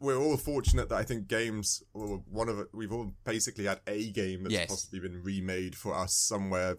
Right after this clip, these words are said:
Speaker 1: yourself and people out there. And there is a nice comfort in seeing it, and then it's getting, it's like bringing your old friend back,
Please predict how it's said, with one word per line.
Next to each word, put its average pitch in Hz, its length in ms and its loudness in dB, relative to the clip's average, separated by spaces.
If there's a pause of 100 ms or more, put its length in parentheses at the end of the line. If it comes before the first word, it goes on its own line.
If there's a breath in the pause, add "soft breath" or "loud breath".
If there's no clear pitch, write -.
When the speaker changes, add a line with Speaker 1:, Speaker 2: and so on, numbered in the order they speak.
(120)
Speaker 1:
yourself 92 480 -2
and 87 160 -10
people 90 220 -6
out - 180 -8
there. 85 220 -8 (360 loud breath)
And 196 140 0
there 233 160 0
is 254 140 2
a 202 80 0
nice 180 320 4
comfort 151 560 0 (160)
in 127 100 -2
seeing 120 400 4
it, 95 180 -2
and 113 200 0
then 120 320 -2
it's - 340 2 (280)
getting, 135 540 -4 (380 soft breath)
it's - 100 -8
like 143 140 0
bringing 151 260 2
your 143 140 4
old 139 240 4
friend 151 400 -2
back, - 360 -4